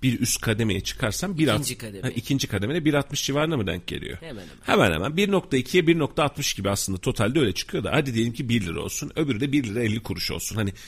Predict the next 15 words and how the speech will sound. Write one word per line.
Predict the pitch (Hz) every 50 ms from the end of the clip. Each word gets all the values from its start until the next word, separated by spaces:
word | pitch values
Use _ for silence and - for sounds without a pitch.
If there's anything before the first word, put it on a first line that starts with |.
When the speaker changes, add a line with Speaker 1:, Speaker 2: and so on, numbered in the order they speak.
| - -
Speaker 1:
farz-ı | - - 139 131 123 110 120
mahal | 120 113 117
söylüyorum. | 113 - - 95 85 85 82 76 -
Şu | - 113
an | 90
faturalardan | 90 - 113 104 - 110 113 104 98 90 87 87 90 92
bakıp | - - 180 - -
görmek | 101 82 71 73 73 - -
lazım. | 67 60 - - - - - - - - -
Şimdi | - - 196 196 -
aradaki | - 120 135 175 208 226 - 240
fark | - 214 180 - -
ne | 185 226
kadar | - 202 139 120 - - - -
Melih'ciğim? | - 104 95 90 - - - -